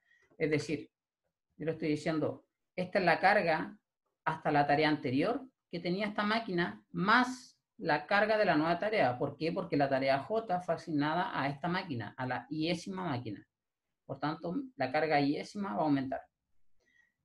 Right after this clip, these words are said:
Y si la tarea J es asignado a otra máquina, en cualquier otro caso, entonces, eh, L I de J va a ser igual a L I de J menos uno. ¿Se entiende eso, chicos?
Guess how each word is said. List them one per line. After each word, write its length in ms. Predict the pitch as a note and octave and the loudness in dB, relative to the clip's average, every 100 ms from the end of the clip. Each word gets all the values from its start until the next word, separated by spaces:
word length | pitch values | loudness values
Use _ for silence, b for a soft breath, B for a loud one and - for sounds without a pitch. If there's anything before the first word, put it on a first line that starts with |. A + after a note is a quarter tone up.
| _ _ | _ _
Y 100 | D#3 | -6
si 140 | - | -2
la 140 | F#3+ F3+ | 0 2
tarea 280 | F#3 G#3+ G#3 | 4 4 4
J 540 | B3+ B3 E3+ F#3 A#3+ _ _ _ - - - | 4 6 4 0 -6 _ _ _ -20 -18 -8
es 180 | E3 | -4
asignado 760 | F#3 - F3+ F3+ F#3 F#3 F#3 - | -4 -4 -2 2 4 2 0 -2
a 160 | C#3 E3+ | 2 4
otra 220 | G#3 A3+ | 4 2
máquina, 380 | B3 B3+ D3+ E3 | 2 0 0 0
en 100 | E3+ | -2
cualquier 280 | D#3 F#3+ | -4 -4
otro 200 | G#3+ G#3 | -4 -4
caso, 400 | G3 A#3+ - D4 D4 | 0 0 0 -2 -2
entonces, 680 | F#3 E3+ G#3+ A3+ A#3+ A#3+ - _ _ _ _ _ - | -6 -4 -4 -2 -4 -4 -10 _ _ _ _ _ -6
eh, 680 | D3+ D3 C#3+ C#3+ C#3 - _ - | -2 0 2 2 0 -4 _ -8
L 360 | G3 G3 F#3 | -4 0 -2
I 140 | F#3 F#3 | -2 0
de 120 | D#3+ | 0
J 380 | - A#3+ A#3+ A3+ | 2 -2 2 2
va 60 | |
a 40 | F#3+ | 0
ser 180 | G3+ F#3 | -4 -4
igual 260 | F3+ F3+ | 0 2
a 80 | F3+ | 0
L 260 | - F#3 F3 | -2 -4 -2
I 120 | F#3 | -2
de 100 | F3+ | -4
J 280 | F3 E3+ D3+ | -4 -2 0
menos 300 | C#3+ C3 - | 0 -2 -10
uno. 120 | - _ _ _ _ _ _ _ _ _ _ _ | -20 _ _ _ _ _ _ _ _ _ _ _
¿Se 140 | - C#3+ | -4 -4
entiende 540 | C#3 F3 G3+ A3+ - | -2 -2 -2 -4 -4
eso, 380 | G#3 B3 C#4 - _ | -4 -2 -4 -6 _
chicos? 440 | A3 - B3 - | -12 -6 -6 -8